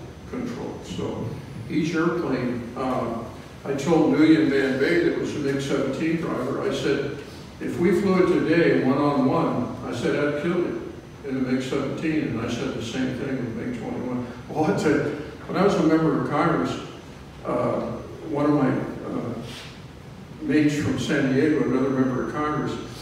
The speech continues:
he brought up three Russian astronaut, astronauts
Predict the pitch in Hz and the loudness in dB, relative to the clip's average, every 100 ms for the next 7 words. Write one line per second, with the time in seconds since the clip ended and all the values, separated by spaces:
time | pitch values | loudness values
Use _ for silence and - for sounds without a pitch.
0 | - - - - 160 165 170 151 - - | -12 -14 -10 -2 2 4 6 6 4 2
1 | 180 170 151 151 156 151 123 147 165 170 | 4 4 6 4 4 2 2 2 2 0
2 | 135 - 117 - - 180 180 - - 117 | -2 -2 -4 -6 -2 0 0 0 0 -2
3 | 113 - | -2 -6